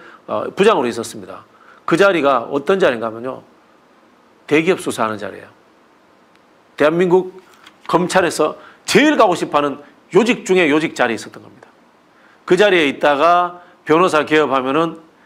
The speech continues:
대기업 업무를 할 수 있게 되는 거죠. 그럼 수임료가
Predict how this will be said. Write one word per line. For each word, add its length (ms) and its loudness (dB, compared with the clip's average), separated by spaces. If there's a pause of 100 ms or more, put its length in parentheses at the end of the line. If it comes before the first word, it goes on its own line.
(840)
대기업 480 2
업무를 400 0
할 120 0
수 100 -12
있게 160 -6
되는 220 -10
거죠. 260 -20 (480)
그럼 180 2
수임료가 800 0